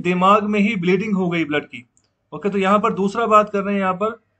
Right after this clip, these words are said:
thrombocytopenia। तो ये क्या होता है इसके बारे में हम चर्चा करते हैं। तो ये दो रीजंस थे जिनके चलते उनकी मृत्यु हो गई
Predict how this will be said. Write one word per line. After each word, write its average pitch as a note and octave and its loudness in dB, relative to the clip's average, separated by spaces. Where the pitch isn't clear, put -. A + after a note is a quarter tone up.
thrombocytopenia। F#3+ 0
तो G3+ -6
ये G#3+ -2
क्या A#3 0
होता A3 2
है G#3+ 0
इसके G3+ -4
बारे G#3 2
में G#3+ -4
हम G#3 -4
चर्चा G3 -2
करते F#3+ -8
हैं। F#3+ -8
तो G3+ -8
ये B3 -4
दो A3+ -6
रीजंस G#3+ -2
थे A3 -6
जिनके G#3 -6
चलते G3+ -4
उनकी G#3 0
मृत्यु G3 0
हो F3 0
गई F#3+ 0